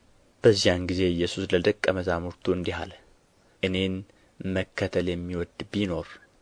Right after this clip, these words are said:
ራሱን ይካድ፣ መስቀሉንም ተሸክሞ ይከተለኝ። ነፍሱን ሊያድን የሚወድ ሁሉ ያጠፋታል፣ ስለ እኔ ግን ነፍሱን የሚያጠፋ ሁሉ ያገኛታል። ሰው ዓለሙን ሁሉ ቢያተርፍ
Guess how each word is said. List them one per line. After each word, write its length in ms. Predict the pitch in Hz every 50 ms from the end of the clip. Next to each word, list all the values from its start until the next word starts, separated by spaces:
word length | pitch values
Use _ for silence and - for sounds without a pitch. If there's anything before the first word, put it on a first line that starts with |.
| - -
ራሱን 440 | 101 92 87 85 - - - 92 87
ይካድ፣ 340 | 82 - - - - - - - - - _ -
መስቀሉንም 760 | - 95 95 85 - - - - - 90 80 80 80 80 80 90
ተሸክሞ 580 | - 95 - 92 85 - _ - 87 82 80
ይከተለኝ። 640 | 85 87 92 - _ - 92 - - 78 80 85 - _ _ - - - - - - - _ -
ነፍሱን 420 | 78 85 85 - - - 98 90 85
ሊያድን 440 | 87 104 101 95 90 87 92 90 87
የሚወድ 400 | 85 85 85 87 92 90 87 -
ሁሉ 200 | - 101 95 90 92
ያጠፋታል፣ 720 | 92 90 87 85 - 92 - - 90 80 - - 87 - - _ - _ _ - - _ _ _ -
ስለ 180 | - 107 101 98
እኔ 120 | 92 90 87 87
ግን 180 | - 104 101 98 98
ነፍሱን 400 | 98 98 - - - - 101 95
የሚያጠፋ 560 | 95 92 92 95 98 92 87 - - 95 95 101 92
ሁሉ 200 | 95 95 98 98 107 104
ያገኛታል። 720 | 101 92 92 90 98 92 92 85 80 - - - - - - _ _ _ - - - _ _
ሰው 260 | - - - 92 90 90 107 - - _ -
ዓለሙን 360 | 101 95 90 87 90 90 90
ሁሉ 240 | 98 127 127 113 95 87 82
ቢያተርፍ 500 | - 90 87 85 - - 87 - -